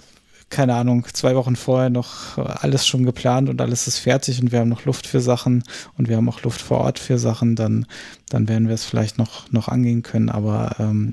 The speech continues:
aktuell sieht's eher so aus, als wenn es wahrscheinlich nicht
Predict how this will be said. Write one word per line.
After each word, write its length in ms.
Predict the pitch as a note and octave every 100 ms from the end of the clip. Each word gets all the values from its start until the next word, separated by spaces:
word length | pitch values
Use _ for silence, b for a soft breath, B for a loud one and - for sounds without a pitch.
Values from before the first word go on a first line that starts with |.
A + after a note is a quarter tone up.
| -
aktuell 420 | A2+ - - A2+
sieht's 300 | A2 A2+ -
eher 240 | - A#2
so 140 | A2 A2
aus, 260 | G#2+ A2
als 360 | A#2 A2 - - _ _ -
wenn 180 | A2
es 200 | A#2 - -
wahrscheinlich 760 | A2 - - A2 A#2 G#2+ -
nicht 400 | A#2+ A2+ - -